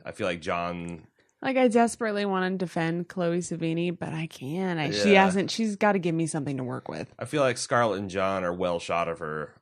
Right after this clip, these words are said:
Speaker 1: in her current emotional, uh, state. So, and I thought there was a lot of really creepy things here. Some,
Speaker 2: Mm-hmm.
Speaker 1: some effective jump scares I didn't see coming. And, you know, so I don't, what do you call that when it's, I guess it is a jump scare when they just show, like, the addiction monster for one frame.
Speaker 2: Yeah,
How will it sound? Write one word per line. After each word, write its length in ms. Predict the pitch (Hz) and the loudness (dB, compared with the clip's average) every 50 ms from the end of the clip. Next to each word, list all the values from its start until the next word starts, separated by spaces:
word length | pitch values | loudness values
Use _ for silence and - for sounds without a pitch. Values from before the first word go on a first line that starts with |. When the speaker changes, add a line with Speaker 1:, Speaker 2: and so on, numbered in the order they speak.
| _ - | _ -12
Speaker 1:
in 160 | 82 87 82 | -10 -10 -8
her 480 | 82 87 82 80 78 78 78 69 - - | -6 -4 -4 -2 -2 -4 -4 -6 -8 -10
current 400 | - - 98 87 82 80 78 - - - | -10 -8 -6 -6 -6 -6 -8 -12 -12 -12
emotional, 800 | 87 85 82 82 80 78 - - 82 76 76 78 78 78 - _ _ _ _ _ _ - - - | -10 -8 -6 -6 -6 -6 -8 -10 -10 -8 -6 -6 -6 -8 -10 _ _ _ _ _ _ -20 -14 -12
uh, 180 | - 76 73 | -10 -10 -8
state. 460 | - - - 101 90 85 82 78 - | -8 -8 -6 -4 -4 -4 -4 -6 -8
So, 440 | - - 117 110 107 107 104 98 - _ _ _ _ _ _ _ _ _ _ _ _ _ _ - | -6 -2 0 2 2 2 2 -2 -4 _ _ _ _ _ _ _ _ _ _ _ _ _ _ -4
and 120 | - 127 147 | -2 0 2
I 80 | - | 2
thought 200 | 151 - 175 165 | 2 2 0 2
there 100 | 170 175 | 2 2
was 120 | 165 147 127 | 0 2 2
a 60 | 117 | 2
lot 220 | 110 110 123 135 | 2 4 4 4
of 140 | 120 87 87 | 2 0 -2
really 340 | 92 98 101 107 107 104 90 | -6 -6 -6 -6 -6 -6 -8
creepy 340 | - - 113 107 107 101 87 | -8 -6 -6 -6 -6 -8 -10
things 360 | - 104 110 120 117 101 - | -6 -6 -4 -4 -4 -6 -8
here. 260 | 80 76 73 71 69 71 | -8 -10 -10 -10 -10 -10
Some, 240 | - 90 87 - | -8 -6 -6 -4
Speaker 2:
Mm-hmm. 160 | 208 - - 95 | -4 -4 -4 -4
Speaker 1:
some 180 | 185 92 92 90 | -6 -6 -8 -8
effective 520 | - - 107 98 95 - - 104 92 80 | -6 -4 -2 -2 -2 -4 -6 -10 -8 -6
jump 240 | - 92 92 95 - | -6 -6 -6 -6 -8
scares 380 | - - 98 95 95 95 92 | -8 -4 -4 -2 -2 -2 -4
I 100 | 92 87 87 | -4 -4 -4
didn't 140 | 67 - - | -6 -8 -10
see 140 | 95 87 | -12 -10
coming. 640 | - - 104 104 107 113 110 113 113 113 110 113 113 _ _ _ _ _ _ _ _ - | -8 -6 -6 -4 -4 -4 -6 -6 -6 -6 -8 -10 -12 _ _ _ _ _ _ _ _ -10
And, 680 | 90 92 90 90 90 87 87 87 87 85 87 87 82 82 | -8 -6 -4 -4 -4 -4 -4 -4 -6 -6 -8 -8 -10 -10
you 180 | - 82 90 | -10 -10 -8
know, 160 | 90 87 85 | -8 -6 -8
so 160 | 82 - - - | -8 -6 -6 -4
I 100 | 113 123 | -2 -2
don't, 140 | 110 113 | -2 -2
what 100 | 143 180 | -2 -4
do 60 | 196 196 | -6 -8
you 60 | - | -6
call 220 | - 104 95 87 | -2 -2 0 0
that 240 | 87 82 78 69 80 | 0 -2 -4 -4 -4
when 100 | 90 87 | -6 -6
it's, 300 | 85 - - - - - | -8 -8 -8 -10 -10 -8
I 80 | - 113 | -6 -4
guess 180 | 123 165 160 - | -4 -4 -2 -2
it 80 | 127 | -4
is 120 | 117 113 101 | -4 -4 -6
a 40 | |
jump 280 | 78 - 85 80 71 - | -8 -8 -10 -10 -10 -10
scare 260 | - - 80 78 76 | -10 -8 -8 -6 -6
when 100 | 80 80 | -6 -8
they 80 | 82 82 | -8 -8
just 160 | 85 85 - | -8 -8 -8
show, 240 | - 101 87 82 82 | -6 -6 -6 -4 -4
like, 280 | 82 80 78 80 - | -4 -4 -4 -6 -6
the 100 | 104 107 | -4 -4
addiction 360 | 110 101 107 - - 107 98 92 | -2 -2 -2 -4 -4 -6 -6 -4
monster 300 | 87 90 90 - 90 85 | -4 -4 -6 -6 -8 -10
for 140 | - 95 85 | -8 -8 -6
one 180 | 85 87 87 - | -6 -6 -6 -6
frame. 420 | - 95 85 82 80 76 - 233 | -4 -4 -4 -4 -4 -4 0 2
Speaker 2:
Yeah, 220 | 226 185 - 185 | 4 4 2 2